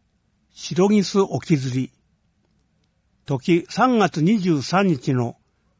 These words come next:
九時三十分から十一時三十分。場所、明原ふるさとセンター。費用、無料。申し込み、要予約。その他、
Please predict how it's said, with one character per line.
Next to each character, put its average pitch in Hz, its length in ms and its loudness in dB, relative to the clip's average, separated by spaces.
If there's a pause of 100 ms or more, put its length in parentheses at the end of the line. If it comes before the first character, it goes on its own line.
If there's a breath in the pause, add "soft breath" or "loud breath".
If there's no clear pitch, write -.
九 240 100 -6
時 196 140 -2
三 175 240 2
十 180 120 -4
分 156 300 0
か 135 100 -4
ら 123 120 -4
十 139 220 0
一 208 220 -2
時 160 100 -4
三 135 220 0
十 127 120 -6
分。 104 360 -12 (880)
場 131 140 -4
所、 151 300 -2 (540)
明 175 260 -4
原 151 280 0
ふ - 120 -14
る 175 100 -4
さ 214 140 2
と 196 140 0
セ 190 120 2
ン 147 120 2
タ 104 320 -10 (1080)
ー。 - 40 -20
費 220 160 0
用、 117 420 0
無 131 200 0
料。 147 380 2 (680)
申 170 240 4
し - 100 -8
込 185 140 0
み、 165 280 2 (160)
要 196 280 4
予 131 140 0
約。 135 380 -6 (840)
そ 156 160 -2
の 185 140 4
他、 135 260 -6